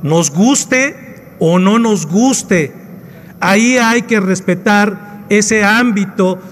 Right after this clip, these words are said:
de la competencia de quienes hoy tienen una pluma. Podrán tener la verdad o no absoluta de lo que dicen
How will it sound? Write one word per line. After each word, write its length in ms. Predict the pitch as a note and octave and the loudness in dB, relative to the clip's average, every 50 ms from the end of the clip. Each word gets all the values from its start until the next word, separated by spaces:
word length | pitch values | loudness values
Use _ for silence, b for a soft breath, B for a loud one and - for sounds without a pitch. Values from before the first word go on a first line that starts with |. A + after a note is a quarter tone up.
| B | B
de 120 | B D#3+ E3 | B -2 0
la 140 | E3 D#3 | 0 -2
competencia 760 | D#3 E3+ D#3 D3+ - E3 E3 E3 G#3 G#3 G#3+ G#3 - G#3 F#3+ E3 | -2 -2 -4 -2 -2 -4 -2 0 0 0 0 0 0 0 0 0
de 160 | E3+ E3+ E3+ | -2 -4 -4
quienes 520 | - F3+ F3 F3 E3+ E3 F3 E3+ F3 - - B B B B B | -2 -2 0 0 0 0 -2 -2 -4 -8 -12 B B B B B
hoy 220 | G#3 G3+ G#3 G#3 | 0 2 2 2
tienen 340 | G3+ G#3 G3+ G3+ G3 G3 F#3+ | 0 0 0 0 2 2 2
una 260 | G3+ G3+ G3 F3 - | 2 2 2 0 0
pluma. 400 | - G3 G3+ G3+ F#3 D#3 C#3 - - B B B B B B B B B - - - | 0 0 2 2 2 0 -2 -6 -10 B B B B B B B B B -14 -6 0
Podrán 480 | A3+ A3+ A#3+ A#3 D4 D4+ E4 E4+ F4+ F#4 F#4+ F4+ - B B B B B - | 0 2 2 2 2 2 2 2 0 0 -4 -8 -12 B B B B B 0
tener 340 | B3 A#3+ B3+ C4+ D4 D#4+ E4 | 0 2 2 2 0 0 0
la 140 | E4 D#4 | 0 0
verdad 520 | C#4 B3 A3+ A3 G#3 G3 C4+ C#4+ D4+ D#4 D#4 | 0 0 0 0 0 0 0 0 0 2 2
o 100 | B3+ A#3+ | 2 2
no 200 | A#3+ B3+ C#4+ D4+ | 2 2 0 0
absoluta 560 | D#4 C#4+ - - A3+ A3+ C4 D#4+ - D4 C#4+ | -2 -2 -2 -2 0 2 2 0 0 0 0
de 80 | C4 A#3+ | 2 2
lo 160 | A3+ G#3+ - | 0 0 0
que 140 | - G#3+ G#3+ | 0 0 2
dicen 500 | C#4+ E4+ F4 - C4+ A#3 G3+ D#3 B2 | 2 0 0 0 -2 -2 -4 -4 -8